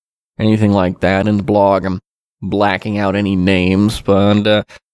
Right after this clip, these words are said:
truly, I appreciate questions, even when they get a little bit nasty, as, uh, self-introspection is absolutely necessary for what I do,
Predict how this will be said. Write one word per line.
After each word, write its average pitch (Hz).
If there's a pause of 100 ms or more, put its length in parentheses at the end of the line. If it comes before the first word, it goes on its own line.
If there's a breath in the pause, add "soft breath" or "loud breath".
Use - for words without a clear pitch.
truly, 175
I 101
appreciate 120
questions, 95
even 135
when 120
they 113
get 110 (200)
a 113
little 180
bit 170
nasty, 92 (600 loud breath)
as, 131
uh, 131
self-introspection - (720)
is 120
absolutely 139
necessary -
for 107
what 95
I 67
do, -